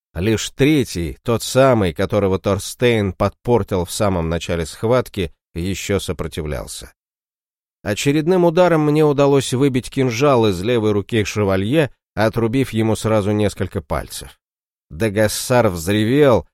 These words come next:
сообразив, что недолго ему осталось, и решил контратаковать. Собрав последние силы, он ринулся на меня, выставив меч перед собой.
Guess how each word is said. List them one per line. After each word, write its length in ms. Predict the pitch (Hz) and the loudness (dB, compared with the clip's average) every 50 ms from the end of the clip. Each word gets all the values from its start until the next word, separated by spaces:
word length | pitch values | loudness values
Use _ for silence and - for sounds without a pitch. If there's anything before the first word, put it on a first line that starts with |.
| _ _ _ _ | _ _ _ _
сообразив, 720 | - - - 113 110 104 98 110 110 107 98 120 127 101 | -10 -4 0 0 2 2 2 2 2 2 2 0 0 -2
что 260 | - - - - 120 113 | -2 -4 -2 0 2 2
недолго 560 | 107 110 104 85 87 127 127 120 104 90 98 | 2 2 0 0 0 2 2 2 2 0 0
ему 220 | 98 95 95 95 | 0 0 2 0
осталось, 640 | 95 - - - 143 147 139 127 113 101 - - - | 0 -2 -2 -2 0 2 4 4 2 2 0 -4 -4
и 80 | - 113 | -2 0
решил 540 | 113 110 98 - - 135 131 127 113 101 - _ | 0 0 -2 -2 -2 0 2 2 2 0 -4 _
контратаковать. 1120 | - 123 123 110 98 - 107 110 107 - - 92 - 107 98 87 85 62 - - - - _ _ _ _ _ _ _ _ _ _ _ _ _ - | -2 0 0 0 0 -2 -2 -2 -2 -2 -4 -4 -4 -2 -2 -2 -4 -6 -8 -10 -18 -20 _ _ _ _ _ _ _ _ _ _ _ _ _ -16
Собрав 540 | - - 113 107 98 107 120 127 110 - - | -6 -2 -2 0 2 2 2 2 2 0 0
последние 600 | 117 104 - - 113 110 107 95 90 104 104 95 | -2 -4 -2 -2 -2 -2 -2 0 -2 -2 -4 -4
силы, 480 | - - - 131 131 131 120 117 113 - | -4 -6 -4 0 0 2 2 2 2 2
он 240 | - 123 127 117 107 | 2 0 2 2 0
ринулся 640 | 98 104 117 127 123 110 104 92 87 - - 98 | 0 -2 -2 0 0 0 0 0 -2 -4 -4 -4
на 80 | 90 92 | -4 -2
меня, 320 | 92 95 98 113 120 110 | -2 0 0 0 0 0
выставив 680 | 90 87 113 123 - - - 117 104 107 98 - - - | 0 0 0 -2 -2 -2 -4 -2 0 0 -2 -2 -2 -2
меч 400 | 104 107 107 101 - - - - | -2 0 0 0 -2 -4 -8 -6
перед 280 | - 104 90 90 82 - | -4 -4 -2 -4 -4 -6
собой. 520 | - - 92 82 78 85 76 62 53 - | -6 -6 -6 -4 -4 -4 -4 -6 -8 -12